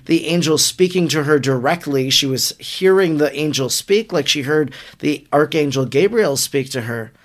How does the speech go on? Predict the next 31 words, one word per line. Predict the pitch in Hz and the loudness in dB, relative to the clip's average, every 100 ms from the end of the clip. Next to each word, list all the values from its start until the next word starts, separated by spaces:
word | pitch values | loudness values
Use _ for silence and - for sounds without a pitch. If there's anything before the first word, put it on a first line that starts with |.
| _ _ _ - | _ _ _ -6
But | 170 | 0
that | 170 170 | 0 0
the | 170 170 | -2 -2
angels | 190 220 190 208 185 | -2 -2 0 0 0
surrounding | - 175 156 165 185 180 175 156 | 0 0 0 0 0 0 -2 -2
her | 165 156 147 135 - _ _ | 0 2 0 -2 -12 _ _
begin | 151 139 180 180 | -4 0 0 0
to | 151 | -2
reveal | 156 156 131 170 190 | 0 -2 2 2 2
these | 160 165 160 - | 2 2 2 0
things | 160 147 135 - | 0 0 -4 -2
to | 190 180 | -2 -2
her, | 139 156 139 131 113 - _ _ _ _ _ _ | -2 -2 0 0 -6 -12 _ _ _ _ _ _
even | 180 185 175 165 | -4 -2 0 0
though | 156 | 0
she | 151 165 | 0 -2
might | 147 131 | -2 -6
not | 151 151 | -8 -8
be | 156 | -6
aware | 135 127 151 147 143 | -4 -2 0 0 0
that | 135 131 | -2 -4
they're | 139 | -4
being | 147 143 135 | -2 -2 -2
revealed | 135 135 151 135 | -2 -2 -2 -2
by | 139 | -4
angels. | 139 151 127 120 | -2 -4 -4 -4
It | 190 | 0
was | 190 | 0
a | 180 | 2
very | 233 254 | 0 0
peculiar | 233 - 190 196 190 160 123 | -4 -2 2 2 2 2 -2